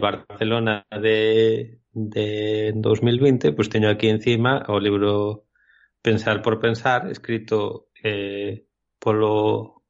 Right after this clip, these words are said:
que, polo recién, recién destituído presidente do Senado, creo, ou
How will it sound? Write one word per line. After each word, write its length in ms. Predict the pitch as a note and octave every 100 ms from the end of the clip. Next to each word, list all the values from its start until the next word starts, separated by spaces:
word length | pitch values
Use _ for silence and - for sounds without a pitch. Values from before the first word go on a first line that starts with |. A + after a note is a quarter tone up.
| -
que, 380 | - A#2 - - -
polo 260 | A2+ A2+
recién, 1200 | A2+ A2+ - B2+ B2+ B2 A#2+ A#2+ A#2+ A#2 A#2+ A#2+ _ _ _ _ _ _ _
recién 560 | - G#2+ G#2+ G#2 C3 B2
destituído 960 | A#2+ A2+ A#2 G#2+ A#2+ A#2+ A2 A2 A2 A2
presidente 480 | G#2+ A#2+ A2+ A2
do 140 | A#2 G#2+
Senado, 320 | B2+ E3 A2
creo, 280 | - D#3 F#2+
ou 160 | F#2+